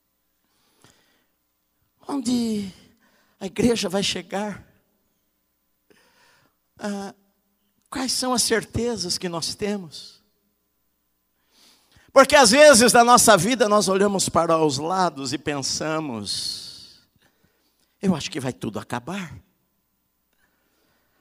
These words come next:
As igrejas estão infestadas de maus líderes. A igreja está cheia de gente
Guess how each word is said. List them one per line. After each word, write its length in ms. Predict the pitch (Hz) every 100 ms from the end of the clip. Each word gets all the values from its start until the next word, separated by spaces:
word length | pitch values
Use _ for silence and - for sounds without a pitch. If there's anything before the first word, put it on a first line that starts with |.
| _
As 140 | 147
igrejas 640 | 143 165 190 190 165 165 147
estão 720 | 139 - 165 165 143 127 120 - _ _
infestadas 1300 | 175 180 - 120 131 - - _ 147 160 147 147 123
de 320 | 113 123 117
maus 420 | 104 127 139 139 113
líderes. 1160 | 120 123 127 107 95 82 - - - - - _ _ _ _ _ _ _ _ _ _ _ _ _ _ _ _ _ _ _ _ _
A 60 | 165
igreja 640 | - 170 202 214 156 127 104 - - _ - - - _ _ _ _ _ _ -
está 440 | - - 147 135 117
cheia 400 | - - 175 170
de 100 | 127
gente 640 | 131 - 175 160 - -